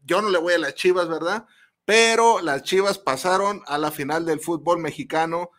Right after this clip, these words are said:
de la Liga M X, aunque no te guste tanto el fútbol, este, el Club Deportivo Guadalajara tiene algo, tiene ese, ese toque, ¿no? Que hace que, que, pues, la ciudad se paralice. No me gusta a mí tanto el fútbol mexicano, no lo veo, ni el extranjero, la verdad.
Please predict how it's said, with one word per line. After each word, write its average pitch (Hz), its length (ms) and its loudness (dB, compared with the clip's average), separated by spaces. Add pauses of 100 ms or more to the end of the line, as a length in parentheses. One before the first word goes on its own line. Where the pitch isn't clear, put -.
(200)
de 131 140 -6
la 127 160 -4
Liga 151 240 -4
M 151 260 -4
X, 180 420 -10
aunque 123 280 -8
no 143 140 -6
te 180 100 -6
guste 170 240 -4
tanto 160 240 -4
el 160 80 -2
fútbol, 170 520 -4 (380)
este, 127 680 -8
el 123 440 -2
Club 165 220 -4
Deportivo 170 400 -4
Guadalajara 156 460 -2
tiene 165 300 -2
algo, 151 420 -4 (240)
tiene 165 220 -8
ese, 175 400 -6 (340)
ese 131 240 -6
toque, 147 400 -4
¿no? 170 220 -2
Que 147 120 -2
hace 139 280 -4
que, 113 520 -8
que, 110 200 -10
pues, 113 160 -10
la 113 80 -8
ciudad 110 220 -8
se 160 100 -8
paralice. 165 580 -2 (220)
No 175 180 -2
me 240 120 2
gusta 262 380 0
a 247 40 0
mí 240 180 -4
tanto 233 320 -4
el 220 60 -6
fútbol 226 480 -4
mexicano, 190 500 -2
no 208 140 -2
lo 196 100 0
veo, 190 180 -4
ni 196 100 -2
el 190 160 2
extranjero, 190 500 -4
la 214 100 -2
verdad. 175 380 -4